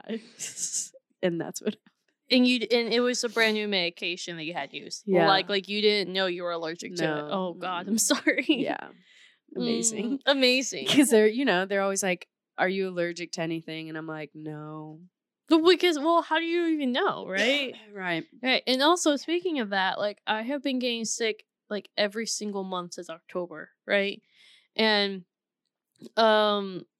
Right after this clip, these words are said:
Speaker 2: I think it's allergies because the
Speaker 1: Yeah.
Speaker 2: last time that I got sick,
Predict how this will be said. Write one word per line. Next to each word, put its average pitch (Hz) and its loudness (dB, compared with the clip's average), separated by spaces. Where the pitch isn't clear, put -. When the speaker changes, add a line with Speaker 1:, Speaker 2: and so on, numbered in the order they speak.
Speaker 2:
I - -12
think 277 2
it's 440 4
allergies 196 0
because 220 -2
the 170 2
Speaker 1:
Yeah. 160 0
Speaker 2:
last 220 2
time 349 -2
that 262 0
I 233 2
got 208 -2
sick, 196 0